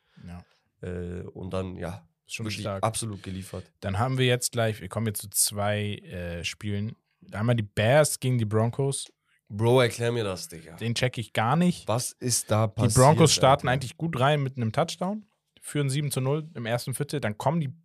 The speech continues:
Speaker 1: Bears, machen einundzwanzig zu null im, im, im zweiten Viertel.
Speaker 2: Und Terror gemacht.
Speaker 1: Führen einundzwanzig zu sieben, dann führen sie zwischenzeitlich achtundzwanzig zu sieben. Dann kommen die Broncos doch nochmal ran und machen am Ende im letzten Viertel siebzehn Punkte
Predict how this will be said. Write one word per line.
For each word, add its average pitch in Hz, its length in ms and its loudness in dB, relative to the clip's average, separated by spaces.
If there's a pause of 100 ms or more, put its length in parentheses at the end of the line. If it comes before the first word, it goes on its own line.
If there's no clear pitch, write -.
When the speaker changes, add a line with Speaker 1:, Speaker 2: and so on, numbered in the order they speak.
Speaker 1:
Bears, 156 440 4
machen 131 320 0 (120)
einundzwanzig 156 1000 0
zu - 120 -6
null 123 380 -2
im, 113 320 -6
im, 107 160 -6
im 104 300 -8
zweiten - 340 -4
Viertel. - 300 -6
Speaker 2:
Und 85 80 -6
Terror 101 320 -2
gemacht. 90 240 -8 (200)
Speaker 1:
Führen 135 260 -2
einundzwanzig 135 580 -4
zu - 120 -6
sieben, 135 360 -4
dann 107 160 0
führen 135 280 -4
sie 123 120 -8
zwischenzeitlich 123 800 -2
achtundzwanzig 123 800 -2
zu - 200 -2
sieben. 123 500 -6 (200)
Dann 107 260 -6 (100)
kommen 123 220 0
die 117 120 0
Broncos 120 500 4
doch 131 140 6
nochmal 120 240 6
ran 139 280 2 (580)
und 113 340 -2 (340)
machen 117 260 0
am 110 320 0
Ende 143 280 0
im 113 160 0
letzten 127 320 -2
Viertel 120 320 -2
siebzehn 127 600 -2
Punkte 135 580 -2